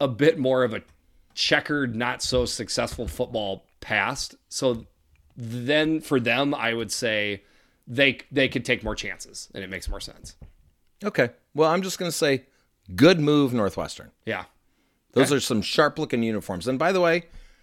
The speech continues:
Speaker 2: you know, I don't like Northwestern. I have to say, I, I do enjoy their uniforms overall.
Speaker 1: I mean, there, there is a uniqueness to 'em because they're purple. I mean, it's the only
Speaker 2: So
Speaker 1: purple
Speaker 2: I don't see
Speaker 1: team.
Speaker 2: the purple.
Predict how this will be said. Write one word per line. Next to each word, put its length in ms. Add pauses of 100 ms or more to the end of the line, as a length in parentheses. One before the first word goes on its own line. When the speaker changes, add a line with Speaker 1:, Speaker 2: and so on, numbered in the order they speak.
(640)
Speaker 2:
you 100
know, 180 (100)
I 120
don't 140
like 140
Northwestern. 600 (460)
I 80
have 120
to 80
say, 380 (120)
I, 200
I 120
do 360
enjoy 320
their 160
uniforms 540
overall. 400 (580)
Speaker 1:
I 140
mean, 280
there, 340
there 240
is 140
a 80
uniqueness 580
to 100
'em 80
because 260
they're 120
purple. 520
I 40
mean, 140
it's 120
the 60
only 140
Speaker 2:
So 120
Speaker 1:
purple 120
Speaker 2:
I 40
don't 160
see 140
Speaker 1:
team. 60
Speaker 2:
the 80
purple. 540